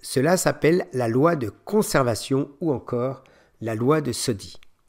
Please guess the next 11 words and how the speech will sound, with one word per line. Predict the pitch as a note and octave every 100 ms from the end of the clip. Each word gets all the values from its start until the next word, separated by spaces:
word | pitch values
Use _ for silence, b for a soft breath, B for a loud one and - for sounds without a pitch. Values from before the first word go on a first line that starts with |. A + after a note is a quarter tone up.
| _
Étudions | F3+ - D3 C3+ G3
maintenant | D3+ - D#3 F#3 G#3 - -
la | A#2+ A2
radioactivité | D3 E3 D#3+ C3 - B2 A#2+ D#3 F3+ - - _
alpha. | C3 A#2+ - - _ _ _ -
Donc | C3 - _
nous | D3+ D#3
allons | D#3+ D#3
avoir | D3 C#3+ D3 C3+ -
un | B2 A#2 - - -
noyau | B2 A#2 B2+ D3+ A#3 -